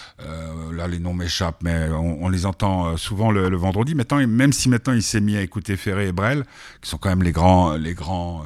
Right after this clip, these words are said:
les, les seuls vrais, euh, il y a quand même des trucs pas mal. Est-ce que toi, parce que ce, ce qu'on entend là, c'est par rapport au spectacle, ce que tu fais toi,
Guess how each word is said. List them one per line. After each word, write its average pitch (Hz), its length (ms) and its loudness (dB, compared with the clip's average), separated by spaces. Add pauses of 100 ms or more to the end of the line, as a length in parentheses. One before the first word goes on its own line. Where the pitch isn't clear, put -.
les, 80 180 -10
les 85 140 -10
seuls 92 260 -4
vrais, 101 280 -4 (500)
euh, 95 680 0 (680)
il - 80 -8
y 117 40 -2
a 110 40 -4
quand 165 120 0
même 190 120 0
des 123 120 0
trucs - 200 -8
pas 131 120 0
mal. 120 340 0
Est-ce 120 160 -2
que 156 100 -2
toi, 190 380 4
parce 113 180 0
que 107 180 -2
ce, - 120 -10 (160)
ce - 100 -12
qu'on 123 160 -4
entend 123 320 0
là, 104 140 2
c'est 90 260 -2 (180)
par 110 120 4
rapport 107 240 2
au 110 60 2
spectacle, 135 360 -2
ce - 80 -2
que 135 100 -2
tu 123 120 -6
fais 120 160 0
toi, 120 460 0